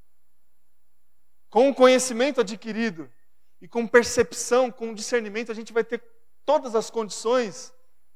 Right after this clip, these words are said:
de agir de acordo com a palavra e debaixo da vontade de Deus.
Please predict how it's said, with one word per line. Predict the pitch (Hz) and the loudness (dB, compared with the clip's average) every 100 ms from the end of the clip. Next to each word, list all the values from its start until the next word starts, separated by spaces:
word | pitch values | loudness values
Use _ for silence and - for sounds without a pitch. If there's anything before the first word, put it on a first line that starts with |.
| - - - - | -20 -20 -20 -18
de | 151 202 | -2 8
agir | 247 220 151 220 277 220 - - - - - | 8 8 2 -2 -2 -2 -10 -20 -20 -20 -16
de | 156 220 | 6 8
acordo | 220 247 277 269 | 10 8 8 6
com | 254 | 2
a | |
palavra | 240 214 196 233 254 | 4 4 8 8 8
e | |
debaixo | 226 196 247 240 | 2 6 6 6
da | 254 | 2
vontade | 233 233 240 240 226 | 0 0 0 -2 -6
de | |
Deus. | 208 240 247 185 - - | -2 4 6 4 -6 -18